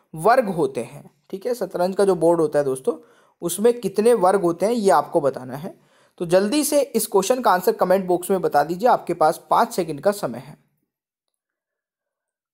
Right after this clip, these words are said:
तो इसका सही उत्तर क्या रहेगा मेरे प्यारे दोस्तों?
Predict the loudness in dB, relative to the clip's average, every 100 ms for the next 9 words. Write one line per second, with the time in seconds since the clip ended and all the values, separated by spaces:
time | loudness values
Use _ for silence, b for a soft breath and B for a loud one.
0 | _ _ 0 0 0 -8 -2 0 4 2
1 | 2 0 2 4 4 4 4 4 2 2
2 | 0 2 0